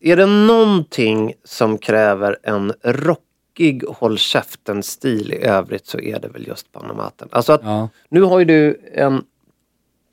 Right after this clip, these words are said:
Speaker 1: så om vi tar din klädsel idag då med den här
Speaker 2: Mm.
Speaker 1: irländska linnebyxan
Speaker 2: Mm.
Speaker 1: och irländska linnekavajen. Otroligt snyggt, elegant.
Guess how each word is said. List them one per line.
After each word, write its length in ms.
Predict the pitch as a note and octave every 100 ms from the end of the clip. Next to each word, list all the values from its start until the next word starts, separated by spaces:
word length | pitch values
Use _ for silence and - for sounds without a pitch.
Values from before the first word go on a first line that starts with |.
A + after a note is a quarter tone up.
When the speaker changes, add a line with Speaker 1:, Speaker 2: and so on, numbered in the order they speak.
| _ _ _ _ _ C3
Speaker 1:
så 140 | D#3+
om 100 | D3+
vi 260 | D#3 - - _
tar 160 | - F#3+
din 180 | D3+ B2+
klädsel 420 | B2 G#2+ - A#2
idag 320 | C#3+ A#2 F2+
då 120 | F2+
med 380 | F#2 F#2+ F#2 - _
den 180 | A2+ G#2
här 60 | G2
Speaker 2:
Mm. 100 | F#2+
Speaker 1:
irländska 760 | - A2+ G2 G2+ F#2 - - G2
linnebyxan 680 | G2+ F#2+ F#2+ E3+ F3 - E3
Speaker 2:
Mm. 140 | D#3
Speaker 1:
och 80 | C#3+
irländska 640 | C3 A2 G2+ - - G2+
linnekavajen. 1080 | G2+ G2 F#2 F2 G2 G#2+ _ F#2+ F#2 F2+ - _ _ _ _ _ _ _ _ _
Otroligt 760 | - C#3 G3 A3 F3+ D#3 - _
snyggt, 540 | - - B2+ A2 - _
elegant. 640 | A#2+ G#2+ G2+ F#2 F2+ _